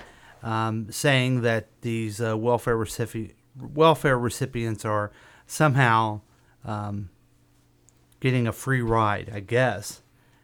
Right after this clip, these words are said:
Um, there's no, uh, really any proof that th-, this hurts our budget. These are, uh, poor families with children, and, um, you know, I, I think I said on the, the Senate floor, "If it's easy to be poor, then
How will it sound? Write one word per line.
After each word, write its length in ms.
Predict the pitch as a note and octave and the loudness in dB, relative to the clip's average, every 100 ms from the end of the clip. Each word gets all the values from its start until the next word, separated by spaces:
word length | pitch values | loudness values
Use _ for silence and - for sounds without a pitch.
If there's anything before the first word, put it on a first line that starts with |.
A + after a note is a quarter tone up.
| _ - | _ -8
Um, 440 | A2 G#2+ G#2 G2+ A2 | -4 -4 -4 -6 -2
there's 220 | A#2+ A2+ | -2 2
no, 480 | C3 B2+ B2 A#2+ A2+ _ _ _ - | 4 6 4 2 -4 _ _ _ -14
uh, 320 | A2+ G2+ F2+ - _ _ - | -10 -10 -10 -14 _ _ -10
really 300 | C3 C3+ C3 | 0 2 2
any 120 | B2 | 0
proof 440 | A2+ - C3 B2 - | -2 -2 0 -2 -2
that 240 | A2+ - | -6 -6
th-, 220 | A2+ G#2 A2 | -8 -8 -8
this 200 | A#2 - | -8 -2
hurts 240 | B2+ - | -2 0
our 180 | A2 G2 | 0 0
budget. 520 | G#2 B2 A#2+ A#2+ - | 2 2 2 -4 -2
These 200 | B2 A#2 | -6 -6
are, 300 | - A#2+ A2 _ - _ _ _ - | -4 -4 -4 _ -20 _ _ _ -16
uh, 100 | - | -12
poor 280 | - D3+ B2+ | -2 0 0
families 440 | B2+ B2 A#2+ F#2+ | -2 -2 -2 -4
with 120 | G#2 | -12
children, 580 | - C#3+ C3+ B2+ A#2 A#2 _ _ _ _ - | -6 -2 0 0 0 -4 _ _ _ _ -8
and, 440 | A2+ A2 G#2+ G2+ | -6 -4 -4 -4
um, 520 | G#2 G#2 G#2 G2+ F#2+ _ _ _ _ - _ | -4 -2 -4 -6 -8 _ _ _ _ -20 _
you 80 | B2 | -8
know, 200 | A2+ A2+ | -6 -4
I, 300 | G#2+ A2+ A#2+ | -4 -4 -2
I 40 | A#2 | -2
think 200 | - B2+ | -2 -4
I 60 | |
said 200 | A2 B2 | -4 -2
on 160 | A#2 A2+ | -2 -2
the, 300 | A2 G2+ G2+ - - - | -4 -8 -14 -20 -20 -18
the 80 | - | -14
Senate 300 | - A#2+ A2+ | -6 -6 -6
floor, 360 | - A#2+ A#2+ | -4 0 2
"If 120 | A2 - | 0 -6
it's 140 | - | -6
easy 240 | B2 A#2+ A2 | -6 -4 -8
to 80 | |
be 120 | G#2+ G#2 | -8 -8
poor, 360 | A2 A#2+ A#2 | -4 -2 -2
then 280 | G#2 G#2 | -2 -6